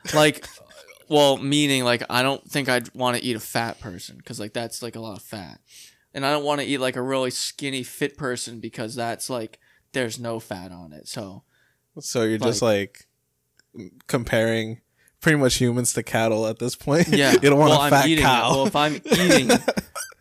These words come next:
Speaker 1: if I'm eating it, then yes, I'm comparing it to other animals that get slaughtered, but yes.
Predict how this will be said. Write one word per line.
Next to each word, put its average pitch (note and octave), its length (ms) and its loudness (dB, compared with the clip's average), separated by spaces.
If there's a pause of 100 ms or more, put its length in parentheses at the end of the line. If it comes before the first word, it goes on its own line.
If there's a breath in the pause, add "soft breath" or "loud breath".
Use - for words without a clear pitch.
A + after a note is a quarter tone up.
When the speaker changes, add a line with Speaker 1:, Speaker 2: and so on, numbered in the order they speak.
Speaker 1:
if C3+ 120 2
I'm C#3+ 300 2
eating D3 360 0
it, A2 180 -6
then B2 140 -4
yes, B2 320 2
I'm B2 140 -2
comparing A#2+ 420 -6
it A#2 100 -6
to - 160 2
other B2+ 260 0
animals A#2+ 440 -2
that A#2+ 160 -4
get A#2+ 140 -4
slaughtered, A#2 600 -6
but B2 260 -6
yes. B2 460 -6